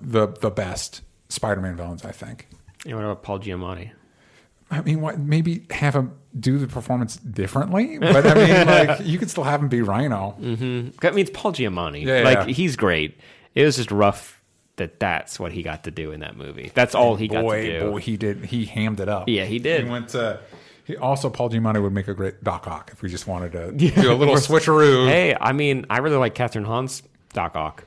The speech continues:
Speaker 2: That's, I think it's my, I mean, Alfred Molina is really good, but Catherine
Speaker 1: Yeah.
Speaker 2: Hahn did a really good job
Speaker 1: That's
Speaker 2: as
Speaker 1: also
Speaker 2: Doc
Speaker 1: a really
Speaker 2: Ock.
Speaker 1: good reveal too. It's, that was a good, it was a good switcheroo.
Speaker 2: Because everyone knows him enough, which is kinda cool that people know Doc Ock enough where it's like,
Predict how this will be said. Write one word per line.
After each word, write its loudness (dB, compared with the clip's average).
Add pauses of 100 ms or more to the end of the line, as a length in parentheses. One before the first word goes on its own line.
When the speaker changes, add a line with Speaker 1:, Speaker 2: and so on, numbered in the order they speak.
(100)
Speaker 2:
That's, 4
I -4
think 2
it's 0
my, 2
I -6
mean, 2
Alfred 0
Molina 0
is -4
really 0
good, -4
but -6
Catherine -2
Speaker 1:
Yeah. -4
Speaker 2:
Hahn -2
did -2
a -2
really -8
good -10
job -6
Speaker 1:
That's -2
Speaker 2:
as -6
Speaker 1:
also -4
Speaker 2:
Doc -10
Speaker 1:
a -6
really -10
Speaker 2:
Ock. -14
Speaker 1:
good -14
reveal -12
too. -10
It's, -12
that 0
was -2
a -2
good, 0
it -2
was -2
a -2
good 0
switcheroo. -2
Speaker 2:
Because 0
everyone 2
knows 2
him -4
enough, -2
which 0
is -4
kinda 0
cool 0
that 2
people -2
know 0
Doc 0
Ock -4
enough -6
where -2
it's -8
like, -4